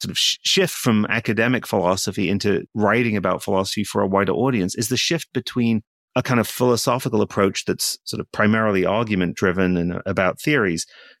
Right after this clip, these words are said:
to one where we try to connect that with just describing what people's lives are actually like in a way that, that literature does and memoir does and, and autobiography does. So sort of writing about my own experience is sort of part of that.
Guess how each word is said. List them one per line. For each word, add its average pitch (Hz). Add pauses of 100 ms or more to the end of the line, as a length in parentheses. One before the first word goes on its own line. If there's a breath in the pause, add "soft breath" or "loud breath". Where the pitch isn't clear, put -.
(120)
to 131
one 127
where 120
we 117
try 135
to 117
connect 131
that 92
with 113
just -
describing 101
what 104
people's 98
lives 92
are 87
actually 87 (140)
like 101
in 104
a 98
way 98
that, 92 (120)
that 101 (180)
literature 98
does 92
and 85
memoir 92
does 87
and, 90 (320 loud breath)
and 101 (280)
autobiography 117
does. 78
So 117
sort 104
of 98
writing 107
about 95
my 95
own 95
experience 92
is 87
sort 85
of 85
part 117
of 85
that. 82